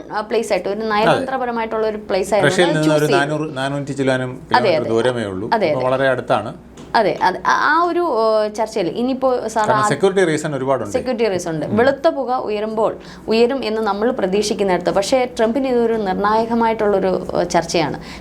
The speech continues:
Speaker 1: കാരണം സമാധാനത്തിൻ്റെ നൊബേൽ സമ്മാനം വാങ്ങണം എന്നുള്ള ഒരു ഒറ്റ ആഗ്രഹം മാത്രം അദ്ദേഹത്തിന് ഈ ഒരു ചർച്ചയിലുണ്ട്. രണ്ടാമത് അദ്ദേഹം, ആ, അധികാരത്തിൽ ഏ-, ഏ-, ഏറുന്ന ആ സമയത്ത്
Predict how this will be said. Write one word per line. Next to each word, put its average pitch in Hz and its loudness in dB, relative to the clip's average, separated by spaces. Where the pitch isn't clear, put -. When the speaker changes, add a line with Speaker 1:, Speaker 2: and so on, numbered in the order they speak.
Speaker 1:
കാരണം 214 2
സമാധാനത്തിൻ്റെ 240 0
നൊബേൽ 208 0
സമ്മാനം 220 -2
വാങ്ങണം 202 2
എന്നുള്ള 190 2
ഒരു 190 2
ഒറ്റ 202 0
ആഗ്രഹം 202 2
മാത്രം 180 -2
അദ്ദേഹത്തിന് 175 0
ഈ 196 0
ഒരു 180 2
ചർച്ചയിലുണ്ട്. 156 -2
രണ്ടാമത് 208 4
അദ്ദേഹം, 208 0
ആ, 180 4
അധികാരത്തിൽ 220 -2
ഏ-, 202 -2
ഏ-, 208 2
ഏറുന്ന 214 0
ആ 233 2
സമയത്ത് 220 0